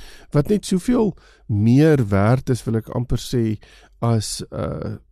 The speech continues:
ek wil amper sê die verliefdheid wat ons het. Nie dat ek sê daar's fout met verliefdheid nie, maar verliefdheid is iets wat mens baie keer na kan kyk, en as die verliefdheid minder raak, dan sê mense, "O nee, daar's fout met ons verhouding." En nee, dit is nie. Die verhouding het net begin om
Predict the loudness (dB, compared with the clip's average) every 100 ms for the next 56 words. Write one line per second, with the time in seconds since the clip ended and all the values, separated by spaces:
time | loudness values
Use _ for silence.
0 | -20 -12 -10 -10 -12 -8 -4 0 2 2
1 | 2 2 2 0 0 -2 0 0 0 0
2 | -2 -2 -6 -6 -4 -4 -2 -2 -2 -6
3 | -4 -2 -2 -2 -2 -4 -6 -12 -12 -10
4 | 0 2 4 2 2 2 0 0 -4 -4
5 | -4 -4 0 2 2 2 4 4 4 4
6 | 2 -4 -10 -18 -8 0 0 0 0 2
7 | 2 2 -2 -2 -2 -2 -2 -2 -2 2
8 | 2 4 2 0 -4 -4 -2 -2 -2 -2
9 | -4 0 2 4 2 2 0 -2 -2 -2
10 | -4 -2 0 0 0 -2 -2 0 -2 -2
11 | -2 0 0 0 0 2 0 0 -2 -2
12 | -4 -2 -2